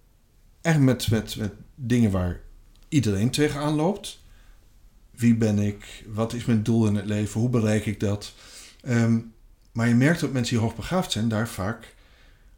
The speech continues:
voor buitenstaanders op een hele ingewikkelde manier mee bezig zijn. Omdat ze op heel veel verschillende niveaus tegelijk denken.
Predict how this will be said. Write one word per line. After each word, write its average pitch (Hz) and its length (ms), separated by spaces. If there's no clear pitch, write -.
voor - 360
buitenstaanders 120 540
op 117 60
een 120 60
hele 160 220
ingewikkelde 147 640
manier 123 280
mee 110 140
bezig 139 340
zijn. - 240
Omdat 147 360
ze 151 80
op 123 120
heel 147 200
veel 139 180
verschillende 110 360
niveaus 120 360
tegelijk 110 420
denken. 82 320